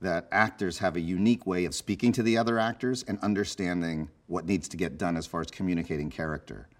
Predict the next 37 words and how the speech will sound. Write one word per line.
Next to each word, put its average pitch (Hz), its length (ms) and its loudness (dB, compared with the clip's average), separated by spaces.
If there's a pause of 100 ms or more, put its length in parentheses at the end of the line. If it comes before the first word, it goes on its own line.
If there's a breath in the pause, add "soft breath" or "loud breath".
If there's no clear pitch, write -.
(160)
But 104 140 -6
then 165 240 4
when 143 100 4
you 127 80 6
have 113 180 2
two 131 160 0
actors 110 220 0
who 104 80 0
are 92 60 2
actually 104 240 -2
currently 98 420 0
doing 123 420 6
the 90 80 2
show, 64 460 -8 (420)
directing, 98 680 -2 (1120 soft breath)
you 107 220 4
have 131 460 4
a, 98 320 0
a 104 100 2
real 117 320 6
unique 107 400 4
perspective - 520 -2
'cause 82 220 -6 (480 soft breath)
they're 117 120 6
not 143 180 6
just 98 180 0
bombing 110 360 4
in 98 140 2
trying 101 180 2
to 95 60 0
figure 95 180 0
out 92 60 2
how 92 60 2
to 82 60 -2
do 85 120 -2
a 76 40 -4
show. 92 360 0